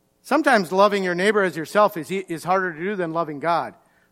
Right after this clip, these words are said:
Right now I'm having a little struggle with my neighbor, and I've talked about this. I don't like him. I love him, but I don't like him. And I'm growing to like him.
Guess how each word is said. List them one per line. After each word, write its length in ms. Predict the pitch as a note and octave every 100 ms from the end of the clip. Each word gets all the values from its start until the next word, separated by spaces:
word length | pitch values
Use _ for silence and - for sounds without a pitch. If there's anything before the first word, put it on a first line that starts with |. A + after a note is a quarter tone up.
| -
Right 160 | G3
now 100 | G3
I'm 140 | F#3+ F3+
having 240 | E3+ E3+
a 40 |
little 160 | D#3+ D#3+
struggle 400 | - - F3+ D#3+
with 140 | D#3
my 140 | D#3 D3+
neighbor, 260 | E3+ F3+
and 100 | E3
I've 140 | D3+ -
talked 280 | F3 E3+ D#3+
about 280 | D3 C#3
this. 340 | - A#2 - - _ _ _ _ _ _ -
I 60 |
don't 160 | A3 A3+
like 200 | B3+ E4
him. 280 | D#4+ E3+ - - _ _ _ _ _ _ _ _
I 100 | F#3
love 220 | G#3 G3
him, 160 | G3+ F#3
but 120 | F#3
I 80 | F#3
don't 200 | G#3+ B3
like 240 | A3+ E4
him. 260 | B3+ F3 G2+ - _ _ _ _ _ _
And 120 | F#3
I'm 120 | G3 F#3
growing 320 | F#3+ A3+ A3
to 60 | F3+
like 260 | F#3 F3
him. 200 | D#3+ A#2